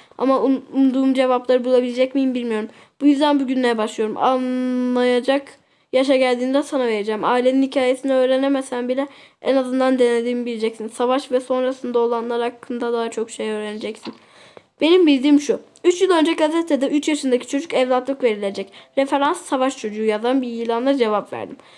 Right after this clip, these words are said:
Bir çocuğum olsun çok istedim. Umarım yüreğinde bunu biliyorsundur. Annen bana babanın bir Alman askeri olduğunu ve bin dokuz yüz kırk dörtte seni doğurduğunda henüz on altı yaşında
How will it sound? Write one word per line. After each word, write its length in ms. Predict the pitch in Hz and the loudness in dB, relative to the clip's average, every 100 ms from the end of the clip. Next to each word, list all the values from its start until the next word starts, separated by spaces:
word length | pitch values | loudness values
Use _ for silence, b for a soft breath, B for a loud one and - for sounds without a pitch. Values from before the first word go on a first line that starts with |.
| B 330 | B -2
Bir 60 | |
çocuğum 400 | 381 339 349 320 | 2 4 6 4
olsun 260 | 254 254 302 | 2 0 -2
çok 200 | 302 269 | -2 -4
istedim. 300 | - - 170 b b - | -8 -10 -10 b b 0
Umarım 340 | 320 349 339 | 2 6 6
yüreğinde 440 | 320 311 311 311 | 6 4 2 2
bunu 200 | 294 294 | 2 2
biliyorsundur. 580 | 277 240 214 - 143 - b b b | 4 0 -2 -6 -14 -16 b b b
Annen 340 | - 339 349 349 | 0 2 4 4
bana 240 | 320 311 | 2 2
babanın 400 | 311 294 302 311 | 2 2 2 4
bir 200 | 285 262 - | 2 0 0
Alman 320 | 254 262 277 | 0 2 2
askeri 380 | 233 - 214 214 | 0 -2 -2 -2
olduğunu 400 | 202 202 226 294 | -2 -2 -2 0
ve 140 | 311 339 B B B - | 0 -2 B B B 0
bin 160 | 277 302 | 4 4
dokuz 260 | 302 320 | 2 -2
yüz 160 | 311 320 | -4 -4
kırk 240 | 302 269 | -4 0
dörtte 280 | 294 294 311 | 0 0 -2
seni 240 | 311 294 | 0 2
doğurduğunda 440 | 285 277 262 262 285 | 4 2 2 0 2
henüz 280 | 302 277 240 | 2 2 2
on 140 | 294 | 2
altı 300 | 285 285 277 | 2 0 0
yaşında 520 | 254 254 247 247 320 | 0 0 -4 -2 -2